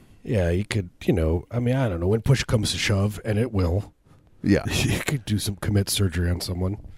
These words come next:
Speaker 2: He's got nitrous, he's got utensils, tools, what have you.
Speaker 1: Yeah.
Speaker 2: I mean, he's got what, that ch-, that nice chair that reclines, and,
Speaker 1: Yeah, I
Speaker 2: uh,
Speaker 1: mean,
Speaker 2: s-,
Speaker 1: that's
Speaker 2: a,
Speaker 1: basically all you need.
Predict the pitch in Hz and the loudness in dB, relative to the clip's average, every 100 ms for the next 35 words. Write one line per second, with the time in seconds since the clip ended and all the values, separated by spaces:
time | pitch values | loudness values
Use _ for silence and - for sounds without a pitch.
0 | - 165 160 147 82 98 - 104 101 107 | 0 0 0 -2 -2 -4 0 2 2 0
1 | 98 95 92 - - - - - 107 - | 0 0 0 -6 -20 -20 -16 0 2 2
2 | 92 - 92 95 - - 98 82 90 90 | -2 0 0 0 -2 -2 0 2 0 0
3 | 85 87 87 90 90 92 90 87 85 82 | 0 0 0 2 2 4 2 2 2 -2
4 | 73 - - - - 98 101 90 82 90 | -4 -10 -8 -8 -6 -2 0 0 0 -4
5 | 87 - - 95 82 87 - - 87 80 | 0 -2 0 -2 0 0 0 0 2 2
6 | 90 82 87 - 85 85 87 85 90 78 | 0 0 -4 -4 -4 -2 -4 -4 -8 -10
7 | 78 - - 76 78 113 - 156 - - | -12 -2 0 2 0 0 2 2 0 2
8 | 101 95 - 95 90 80 95 80 | 2 2 0 0 0 0 -4 -6